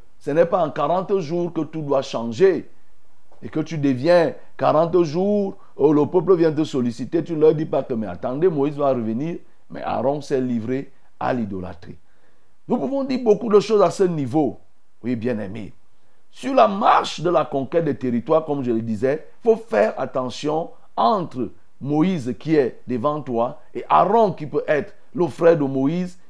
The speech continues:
qui peut être celui qui est là. Attention à ne pas confondre les rôles des uns et des autres. Parce que ceux-ci se sont confiés à Aaron, Aaron les a poussés à la chute.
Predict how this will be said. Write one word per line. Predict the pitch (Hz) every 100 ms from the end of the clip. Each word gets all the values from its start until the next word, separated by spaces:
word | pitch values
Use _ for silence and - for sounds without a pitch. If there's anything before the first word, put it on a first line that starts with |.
| -
qui | 262
peut | 220 -
être | 185 226 139
celui | - 151 165
qui | 160 160
est |
là. | 143 131 - - - - -
Attention | 165 - 170 170 - 220 233 226 - -
à | 143 143
ne | 156 208
pas | 208 180
confondre | 156 143 - 202 151
les | 127 117
rôles | 147 147
des | 123 110 127
uns | 156 -
et | 127
des | 120 87
autres. | 131 110 - - - - - - - - -
Parce | - - - 117 113
que | 165 180 208 440 - - -
ceux-ci | - 226 220 208
se | 175
sont | 139 180 180
confiés | 139 131 - 165 156
à | - - 127
Aaron, | 151 180 - - - - -
Aaron | 135 151 160
les | 143 123
a | 123
poussés | - 165 160 - - 143 -
à | 113
la | 101
chute. | - 117 87